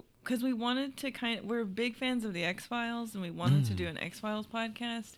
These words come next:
Speaker 1: but
Speaker 2: Nice.
Speaker 1: there's already an X-Files podcast that we're, like, big fans of.
Speaker 2: Mm-hmm.
Speaker 1: This comedian, Kumail Nanjiani, who's done, like, oh,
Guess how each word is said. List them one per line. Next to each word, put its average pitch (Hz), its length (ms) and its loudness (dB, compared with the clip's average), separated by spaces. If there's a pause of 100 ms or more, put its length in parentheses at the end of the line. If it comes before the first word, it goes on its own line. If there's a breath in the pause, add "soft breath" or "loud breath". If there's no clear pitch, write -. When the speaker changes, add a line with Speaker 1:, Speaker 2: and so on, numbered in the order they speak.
(120)
Speaker 1:
but 98 200 2
Speaker 2:
Nice. 214 100 2
Speaker 1:
there's 214 160 2
already 233 500 2
an 262 140 2
X-Files 262 440 0
podcast 240 520 -2
that 180 120 -4
we're, 180 160 0
like, 175 200 -2
big 196 180 0
fans 202 380 -2
of. 214 260 -2 (180 loud breath)
Speaker 2:
Mm-hmm. 110 280 8
Speaker 1:
This 208 140 -2
comedian, 202 680 0
Kumail 190 420 -2
Nanjiani, 185 840 -2
who's 185 260 -6
done, 180 320 -2
like, 170 320 -8 (840 soft breath)
oh, 196 240 -2